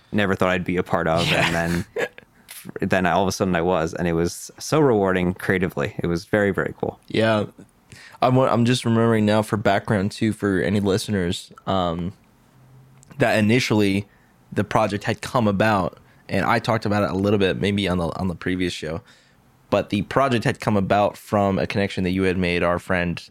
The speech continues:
Speaker 2: now friend, which is awesome. Uh, she goes by Cash Bunny on the internet.
Speaker 1: Yeah, well, she had assembled her own team before I met her for Virgin Voyages, which is a cruise line,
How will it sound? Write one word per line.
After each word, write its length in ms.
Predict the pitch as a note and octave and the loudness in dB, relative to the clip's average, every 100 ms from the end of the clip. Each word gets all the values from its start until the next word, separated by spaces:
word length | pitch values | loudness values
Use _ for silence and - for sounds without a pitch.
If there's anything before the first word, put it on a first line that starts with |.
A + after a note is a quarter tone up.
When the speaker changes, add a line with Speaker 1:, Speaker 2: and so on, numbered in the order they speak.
| _ | _
Speaker 2:
now 220 | F2+ F#2+ | -4 -2
friend, 460 | G2 - F#2 E2 E2 - - - - | -2 -2 -2 -2 -6 -14 -20 -20 -12
which 160 | - F2 | -8 -6
is 80 | E2 | -2
awesome. 380 | G2+ - D2 - - _ _ - | -2 -4 -8 -12 -16 _ _ -2
Uh, 260 | F#2 F2 | 0 0
she 140 | - G2+ | -2 -2
goes 120 | F#2 | -2
by 140 | E2+ | -2
Cash 300 | - F2 F2 | -2 -2 -2
Bunny 360 | - F2 E2 F#2 - | -4 -2 -2 -6 -4
on 140 | F#2 | -4
the 100 | E2 | -2
internet. 400 | F#2 - D#2 C2 - _ _ _ _ _ _ - | -4 -4 -6 -6 -10 _ _ _ _ _ _ 0
Speaker 1:
Yeah, 220 | B2+ A#2 | 2 4
well, 280 | G#2 G#2+ G#2 | 2 2 0
she 260 | - B2 | -2 -2
had 420 | B2 A2 G#2 G2+ - | 2 2 2 0 -4
assembled 640 | A2+ - G#2+ G2+ F#2+ F#2 - - | -6 -4 -2 0 0 -2 -6 -8
her 200 | A2 F#2+ | -2 0
own 160 | A2 - | 0 -2
team 280 | - F2 | -4 -4
before 360 | E2+ - G#2 G2+ | -4 -4 -2 -2
I 40 | |
met 220 | F2+ E2+ F#2+ | 0 -2 0
her 320 | E2+ E2 E2 _ _ _ | 0 -2 -4 _ _ _
for 160 | G#2 E2+ | -2 0
Virgin 380 | F#2+ G2 - | 0 0 -4
Voyages, 580 | - F#2+ F#2+ E2+ D2+ - | -2 0 0 -2 -6 -6
which 140 | - - | -12 -12
is 100 | - | -18
a 40 | |
cruise 300 | - G2 F2+ | -6 -4 -2
line, 300 | E2 D#2+ | -4 -4